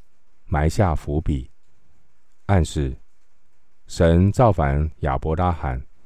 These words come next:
另外还有一个目的，就是要预告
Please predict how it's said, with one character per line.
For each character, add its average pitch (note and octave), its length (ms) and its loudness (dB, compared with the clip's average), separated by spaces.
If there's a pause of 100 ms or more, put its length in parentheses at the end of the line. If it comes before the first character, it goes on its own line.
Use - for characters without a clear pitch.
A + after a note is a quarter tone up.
(320)
另 G#2+ 180 4
外 F#2+ 180 4
还 D2+ 160 0
有 C2+ 180 0
一 C2+ 40 -8
个 C2+ 160 -2
目 E2 200 2
的， C2+ 300 -4 (640)
就 E2 180 2
是 D2+ 180 0
要 C#2 240 0
预 G#2 200 0
告 C2+ 320 -2